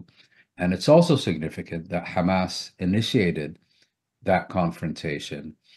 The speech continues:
for reasons that had nothing to do with Israeli policy towards the Gaza Strip or Israeli policy towards Hamas. Rather, Hamas was responding to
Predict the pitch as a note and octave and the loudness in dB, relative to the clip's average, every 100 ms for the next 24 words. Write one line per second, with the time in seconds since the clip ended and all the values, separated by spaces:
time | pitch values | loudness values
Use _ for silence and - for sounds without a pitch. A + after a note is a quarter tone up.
0 | _ _ _ _ G2 F#2 A2+ A2+ A2 G#2 | _ _ _ _ 0 4 6 6 6 2
1 | G2 - - - F#2 F#2 F2+ E2+ F2+ G2+ | 0 -4 -10 -4 -4 -2 -4 -4 -2 0
2 | G#2 G#2 F#2+ F2+ F#2+ D#2+ F2+ E2 E2+ E2 | 0 -2 -2 -2 -4 0 0 2 0 -2
3 | F2 D#2+ E2+ E2 D#2 - F2 D#2+ - D#2 | -4 -2 -2 -2 -6 -2 -2 -2 -6 -10
4 | - D#2+ D2 D#2 D#2+ D2 D#2+ - - C#3 | -6 -6 -6 -6 -4 -4 -6 -6 2 4
5 | G#2 - _ - - _ - G2 F#2+ F#2+ | 4 -2 _ -20 -20 _ -2 2 2 0
6 | F2+ E2+ F2 E2+ E2 F2 D#2+ E2 D#2+ - | -4 0 2 2 0 -2 -2 -4 -10 -6
7 | E2 C#2 - - F2+ A#2 B1+ - - _ | -6 -6 -6 -4 -2 0 -2 -6 -14 _
8 | _ _ _ _ _ _ _ G#2 A2+ A#2+ | _ _ _ _ _ _ _ 2 4 6
9 | F#2 E2+ - _ _ _ - G2+ G#2 G2+ | 4 0 -6 _ _ _ -2 2 4 2
10 | - - - F#2 E2 F2+ - - A2 G#2 | -2 -10 -8 -6 -2 -4 -4 0 2 4
11 | F#2+ D2+ D2+ - - D#2+ D#2+ | 2 0 -4 -8 -6 -6 -6